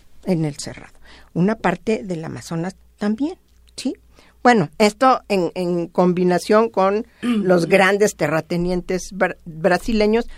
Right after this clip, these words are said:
porque en Brasil hay un problema de concentración de la tierra muy grande, ¿sí? Entonces, el mismo secretario de, de Agricultura brasileño, este, es dueño de,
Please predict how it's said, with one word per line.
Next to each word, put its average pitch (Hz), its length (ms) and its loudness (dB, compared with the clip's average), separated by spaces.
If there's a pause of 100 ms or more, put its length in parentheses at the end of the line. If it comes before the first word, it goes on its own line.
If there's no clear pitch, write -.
(120)
porque - 220 -2
en 247 60 4
Brasil 226 340 2
hay 190 140 2
un 190 80 -4
problema 175 500 -2
de - 120 -8
concentración 156 640 -8
de 165 80 -4
la 160 160 -6
tierra 170 500 -6 (840)
muy 214 340 6
grande, - 240 -8 (260)
¿sí? 262 220 -2 (400)
Entonces, 240 560 0 (300)
el 254 140 6
mismo 294 280 10
secretario 233 560 4
de, 196 320 0
de 185 120 0
Agricultura 190 640 0
brasileño, 196 760 -2 (340)
este, 165 520 -8 (1400)
es - 400 -4
dueño 202 360 2
de, 156 200 -8